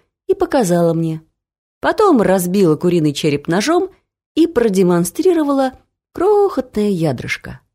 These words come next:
"Вот, это и есть куриный мозг. Хочешь попробовать?" "Нет!"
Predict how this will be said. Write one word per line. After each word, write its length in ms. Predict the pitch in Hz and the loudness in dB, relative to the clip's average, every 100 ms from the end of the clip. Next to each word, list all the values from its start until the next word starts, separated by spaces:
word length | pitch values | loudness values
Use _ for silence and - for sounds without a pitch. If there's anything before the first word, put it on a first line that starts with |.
| _ _ _ _ _ _ _ | _ _ _ _ _ _ _
"Вот, 520 | 185 208 143 160 - _ _ _ _ | 0 2 2 -2 -10 _ _ _ _
это 340 | - 180 - 508 | -2 -2 0 0
и 100 | 214 | 2
есть 400 | 151 233 349 - | 0 -2 -2 -10
куриный 520 | - 170 175 247 415 | -4 -2 0 0 0
мозг. 440 | 165 139 - - _ _ _ _ - | -2 -4 -10 -20 _ _ _ _ -4
Хочешь 240 | 659 - | -2 -2
попробовать?" 720 | 143 120 131 117 - - - _ _ _ _ _ _ _ _ _ _ | -2 -2 -6 -4 -6 -8 -18 _ _ _ _ _ _ _ _ _ _
"Нет!" 840 | 539 587 605 605 554 415 254 - | -8 -4 0 2 4 2 -2 -10